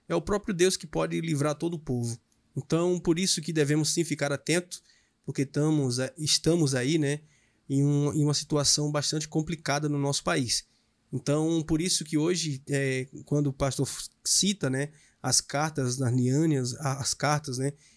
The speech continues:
pe-, é, as cartas aí que é es-, que são escritas pra poder não falar abertamente do que tá acontecendo. E observe que muitas coisas aí acontecem, tá? As pessoas ainda acreditam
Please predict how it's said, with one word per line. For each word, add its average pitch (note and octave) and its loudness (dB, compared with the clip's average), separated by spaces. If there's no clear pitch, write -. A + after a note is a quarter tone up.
pe-, C#3+ -10
é, B2+ 0
as D3 -2
cartas F#3 -4
aí D#3 0
que D#3+ -2
é D#3 2
es-, - 0
que - -6
são D3+ 2
escritas F3 -2
pra G#3+ -2
poder A3 -2
não G3 0
falar D#3+ 2
abertamente D#3 0
do D3 0
que D3+ -10
tá D3 -2
acontecendo. - -4
E C#3 2
observe E3 2
que C#3+ 0
muitas D#3+ 2
coisas D3+ 0
aí D#3+ -2
acontecem, D3 0
tá? D3 -4
As C3 -2
pessoas D#3 0
ainda D3+ 0
acreditam C#3+ -4